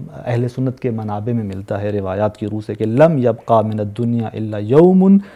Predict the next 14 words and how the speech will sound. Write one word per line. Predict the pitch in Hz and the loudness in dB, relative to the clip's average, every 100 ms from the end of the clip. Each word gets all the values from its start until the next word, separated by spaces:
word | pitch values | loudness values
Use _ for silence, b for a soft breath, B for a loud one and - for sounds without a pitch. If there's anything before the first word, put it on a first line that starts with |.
| B B - | B B -4
لَطَوَّلَ | 113 120 - 180 196 156 135 | -2 -2 6 6 6 6 6
اللہ | 131 123 123 127 123 | 6 4 4 4 4
ذلک | 113 113 113 107 | 2 2 0 -2
الْيَوْمَ | 107 101 127 165 165 143 | -2 0 0 2 0 -2
حتی | 120 - 117 | -8 -4 -2
یبعث | 110 170 180 - 127 | 4 4 2 -2 -4
رَجُلًا | 127 117 170 175 170 | 0 4 4 4 0
مِنْ | 151 147 147 | 0 -2 -2
اہل | 139 143 | -2 -2
بیتی | 135 143 147 151 147 143 B B | 0 0 0 0 -2 -2 B B
یملأ | 127 170 147 107 | 6 6 6 0
الارض | 107 110 110 104 | -2 -6 -10 -8
عَدْلًا | - 143 165 170 175 | 0 0 2 -2 -2
وَقِسْطًا | 170 160 180 175 190 190 | -2 2 0 4 4 4